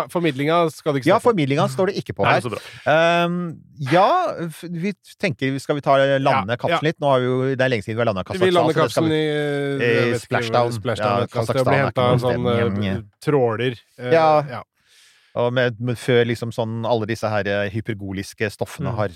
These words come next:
Speaker 2: lekket
Speaker 1: Ja,
Speaker 2: vekk.
Speaker 1: vi fikk en video, eh, her forrige dagen fra en lyhør, eh, på Instagram, eh, med bilder fra s-, s-, se-, scener fra Kina.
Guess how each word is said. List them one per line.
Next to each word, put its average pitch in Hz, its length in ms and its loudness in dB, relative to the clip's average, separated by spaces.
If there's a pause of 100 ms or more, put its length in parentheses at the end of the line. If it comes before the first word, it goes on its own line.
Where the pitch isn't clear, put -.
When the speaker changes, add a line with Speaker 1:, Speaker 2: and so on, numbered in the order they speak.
(140)
Speaker 2:
lekket 113 340 -10
Speaker 1:
Ja, 214 320 4
Speaker 2:
vekk. 226 60 0
Speaker 1:
vi 196 180 -4
fikk - 160 -6
en 196 100 0
video, 147 360 -2 (340)
eh, 156 680 2
her 156 200 0
forrige 143 220 0
dagen 143 280 0
fra 139 480 0
en 139 140 -4
lyhør, 135 440 0
eh, 139 340 -2
på 131 200 -4
Instagram, 127 540 -4
eh, 127 680 -6
med 120 800 -4
bilder 113 300 -8
fra 113 460 -4 (140)
s-, - 220 -20
s-, 143 240 -16
se-, 156 300 0 (420)
scener 156 540 0
fra 170 160 0
Kina. 139 440 0